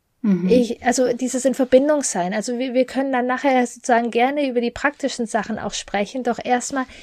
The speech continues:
Speaker 2: hey, wie geht's dir? Wie war dein Tag?
Speaker 1: Mhm.
Speaker 2: Das müssen, also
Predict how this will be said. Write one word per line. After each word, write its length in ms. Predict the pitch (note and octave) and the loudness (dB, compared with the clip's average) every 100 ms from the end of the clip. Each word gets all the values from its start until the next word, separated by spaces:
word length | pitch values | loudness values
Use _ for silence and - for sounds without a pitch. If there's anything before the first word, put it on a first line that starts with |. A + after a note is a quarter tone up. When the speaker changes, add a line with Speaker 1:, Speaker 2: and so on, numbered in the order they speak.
| - | -20
Speaker 2:
hey, 160 | - B3+ | -6 -4
wie 100 | A#3+ | -2
geht's 320 | - B3 - | 0 0 0
dir? 200 | - F#3+ - | -6 -8 -6
Wie 160 | G3 | -4
war 140 | G3 F#3+ | -4 -4
dein 180 | F#3 | -6
Tag? 420 | F#3 - - - - _ _ _ | -8 -10 -14 -16 -20 _ _ _
Speaker 1:
Mhm. 240 | G#3 G3 E3+ | 0 0 2
Speaker 2:
Das 260 | G#3 - - _ _ _ - | -2 -4 -10 _ _ _ -10
müssen, 360 | D4 C4+ C#4 C4+ | 0 2 2 0
also 260 | A3+ C4 | 2 2